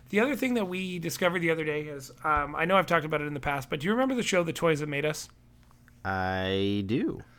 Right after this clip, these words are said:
Speaker 1: So they just released their new season, and it, of course, has, um, Power Rangers and Teenage Mutant Ninja Turtles, which I'm super excited for, and wrestling. I can't remember what the fourth one was. Um, but the creators have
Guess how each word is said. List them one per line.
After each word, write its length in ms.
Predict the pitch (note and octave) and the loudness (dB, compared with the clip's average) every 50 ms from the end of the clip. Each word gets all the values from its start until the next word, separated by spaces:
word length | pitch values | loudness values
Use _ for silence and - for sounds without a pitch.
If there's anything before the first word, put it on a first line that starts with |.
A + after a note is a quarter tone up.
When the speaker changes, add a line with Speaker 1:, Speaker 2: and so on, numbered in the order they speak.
| - - - - - - - | -20 -20 -20 -20 -20 -20 -14
Speaker 1:
So 320 | - - - G#3+ F#3+ F#3+ | -2 4 8 8 10 8
they 220 | G3 E3 F#3+ F#3+ F#3+ | 8 6 4 4 4
just 240 | F#3+ A3+ G#3+ - A3 | 4 0 0 2 2
released 340 | G3 F3+ F3 F3 D#3 - | 4 4 4 0 0 0
their 140 | - E3+ D#3+ | 0 0 0
new 180 | D#3 D3+ D3 C#3+ | 0 0 -2 -4
season, 500 | C3 - D#3 D3 C#3+ C#3 C#3+ C#3 C3+ C#3 | -4 -4 -4 -4 -4 -4 -4 -4 -4 -4
and 200 | D3 C#3+ C#3+ C#3+ | -4 -4 -4 -4
it, 120 | C#3 C#3 | -4 -4
of 140 | C#3+ C3+ C3+ | -6 -6 -6
course, 360 | - D#3 C#3+ C#3 C3+ C3 - | -4 -4 -2 -2 -4 -4 -6
has, 680 | - - C3+ C3 B2+ B2+ B2+ B2+ B2+ B2 B2 - - - | -8 -8 -6 -6 -6 -6 -8 -8 -8 -8 -8 -8 -10 -8
um, 340 | D#3 C3+ A#2+ A2 G#2+ A2 G#2+ | -8 -8 -6 -6 -8 -8 -6
Power 260 | - - D#3+ D3+ D3 | -2 2 2 4 4
Rangers 360 | D3 D3 D3 C3+ C3+ C#3 B2 | 2 2 0 -2 -4 -6 -6
and 280 | D#3 D3+ C3+ C3 C3 B2 | -6 -6 -6 -6 -8 -8
Teenage 320 | - C#3+ C#3 C3+ B2+ B2 | -8 -8 -8 -8 -8 -8
Mutant 240 | C3 C3+ C3 C3 B2+ | -8 -8 -8 -8 -10
Ninja 200 | B2+ B2 C3 B2+ | -10 -10 -10 -10
Turtles, 300 | - C#3 C3 B2+ B2+ B2 | -10 -8 -8 -8 -8 -8
which 160 | B2 B2+ B2 | -10 -10 -10
I'm 140 | C#3 C3 B2+ | -8 -8 -8
super 240 | - - D#3 D3+ D3 | -8 -8 -6 -6 -6
excited 480 | C3+ - - D3+ C#3+ C#3+ D3 F3 - - - - - | -6 -4 -4 -4 -2 -4 -4 -8 -12 -18 -20 -20 -18
for, 320 | - - F3 E3+ F3 F3 F3 F3 | -10 -4 0 2 2 2 4 4
and 180 | F#3+ F#3+ F3+ | 4 4 4
wrestling. 380 | E3 E3 D#3+ - - D3 C3 B2 | 4 2 2 2 -2 -6 -6 -6
I 80 | B2 A#2 | -8 -8
can't 200 | - D#3+ D#3+ D#3 | -6 -6 -6 -6
remember 280 | D3+ D3 C#3 C3+ C3+ | -6 -6 -6 -6 -4
what 100 | C3 C3 | -6 -6
the 80 | B2+ C3+ | -8 -8
fourth 320 | - - C3+ C3 C3 - | -8 -6 -6 -6 -6 -6
one 160 | C#3 C3+ C3 | -8 -8 -8
was. 300 | C3 C3+ D3+ G3 G#3 - - - - - - - - - - - - - - - - - - - - - - - - - - - - - - - - | -6 -6 -6 -6 -8 -10 -14 -20 -20 -20 -20 -20 -20 -20 -20 -20 -20 -20 -20 -20 -20 -20 -20 -20 -20 -20 -20 -20 -20 -20 -20 -20 -20 -20 -14 -6 -2
Um, 480 | D#3+ D#3 D#3 D3+ D3 C3+ B2+ A#2+ G#2+ - | 0 2 2 2 0 0 -2 -6 -10 -12
but 460 | D#3+ C#3+ - G#3+ A3 G#3+ G3+ - - - - - - - | -4 6 10 12 12 12 12 8 2 -8 -20 -20 -16 -12
the 460 | F#3 E3+ D#3 E3 E3+ E3 D#3+ D#3 D#3 | -10 -8 -6 -4 -4 -2 -2 -4 -4
creators 520 | D#3 - - F3+ F3+ F#3 F#3+ G3+ G#3+ G#3 - | -6 -6 -2 0 0 2 2 2 0 0 -2
have 120 | F3 E3+ | -6 -8